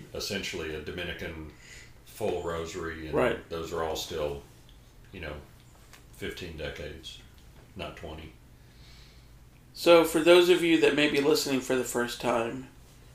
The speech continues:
Speaker 2: what is your official relationship with the Dominican order now?
Speaker 1: I am a lay Dominican. And so the, for people who don't know,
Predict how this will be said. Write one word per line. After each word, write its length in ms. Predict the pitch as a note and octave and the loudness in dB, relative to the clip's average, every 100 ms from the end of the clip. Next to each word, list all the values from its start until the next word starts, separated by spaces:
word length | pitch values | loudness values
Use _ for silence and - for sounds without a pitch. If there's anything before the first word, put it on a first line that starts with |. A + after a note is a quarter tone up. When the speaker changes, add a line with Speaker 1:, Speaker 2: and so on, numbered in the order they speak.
| - - | -8 2
Speaker 2:
what 120 | F3+ | 4
is 180 | E3+ F#3 | 4 4
your 140 | D#3 | 4
official 580 | C3+ - E3 - C#3+ C#3 | 4 0 -2 2 2 2
relationship 560 | C#3+ C3 C#3 - C#3+ | 2 2 0 -4 -4
with 120 | C3+ C#3 | -4 -4
the 80 | |
Dominican 500 | - B2+ C3 B2+ C3 | -2 -2 -2 -4 -4
order 280 | G2 C#3+ C#3+ | -2 -2 0
now? 280 | C3+ C3+ C#3+ - - | -2 -4 -8 -14 -10
Speaker 1:
I 140 | G2 F#2 | -4 -4
am 140 | F#2 | -4
a 100 | F2+ | -4
lay 200 | E2+ F2+ | -2 -4
Dominican. 560 | F2+ F2 E2 D#2+ E2 - - - - - - - - - - - - | -4 -8 -10 -12 -14 -16 -20 -20 -20 -20 -20 -20 -20 -20 -20 -20 -12
And 180 | F#2+ E2+ | -8 -4
so 360 | G#2+ F#2 F2+ | -2 0 -2
the, 420 | E2+ F2+ F2+ E2+ - - - - - - - - - - - - | -4 -6 -6 -6 -8 -14 -18 -20 -20 -20 -20 -20 -20 -20 -20 -18
for 260 | - A2 G2+ | -4 -2 0
people 260 | B2 A#2+ G#2+ | 0 0 -2
who 140 | A2 | -2
don't 260 | G2 F2+ A2+ | -2 -4 -2
know, 440 | D3 F#2 F2+ | 2 2 0